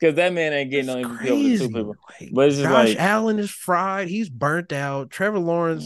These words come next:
Speaker 1: Yeah,
Speaker 2: not winning
Speaker 1: Josh
Speaker 2: it. Christian
Speaker 1: Allen is
Speaker 2: McCaffrey is actually fifth.
Speaker 1: And yeah, I know.
Speaker 2: Christian
Speaker 1: I seen that one,
Speaker 2: McCaffrey,
Speaker 1: but
Speaker 2: he ain't been good for, it's been three weeks now of just
Speaker 1: if they want to
Speaker 2: nothing.
Speaker 1: get, wait, if,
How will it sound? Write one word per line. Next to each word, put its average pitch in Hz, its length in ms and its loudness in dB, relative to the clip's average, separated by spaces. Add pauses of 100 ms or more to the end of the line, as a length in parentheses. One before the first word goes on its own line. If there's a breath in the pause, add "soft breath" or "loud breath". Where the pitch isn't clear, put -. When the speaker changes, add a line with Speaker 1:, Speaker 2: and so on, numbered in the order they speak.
Speaker 1:
Yeah, 110 180 2
Speaker 2:
not 98 300 4
winning 98 200 4
Speaker 1:
Josh 131 240 6
Speaker 2:
it. - 20 -8
Christian 139 120 8 (140)
Speaker 1:
Allen 117 140 2
is 104 160 0
Speaker 2:
McCaffrey 185 460 0
is 131 120 -4
actually 147 380 -4
fifth. 151 500 0 (520)
Speaker 1:
And 104 460 0
yeah, 95 320 -2 (200)
I 123 100 0
know. 120 200 2
Speaker 2:
Christian 113 160 -2
Speaker 1:
I 143 40 4
seen 165 260 -2
that 127 180 2
one, - 80 -2
Speaker 2:
McCaffrey, 202 60 -4 (120)
Speaker 1:
but 190 80 -14
Speaker 2:
he 233 200 -4
ain't 214 180 -2
been 180 180 -2
good 208 280 0
for, 170 380 -6
it's 196 140 -6
been 220 160 -2
three 220 300 -2
weeks 208 260 -2
now 135 280 -4
of 123 200 -6
just 143 220 0
Speaker 1:
if - 40 -10
they 185 100 4
want 202 220 2
to 160 60 2
Speaker 2:
nothing. 175 180 4
Speaker 1:
get, 90 100 -8
wait, 156 240 0
if, 131 60 -10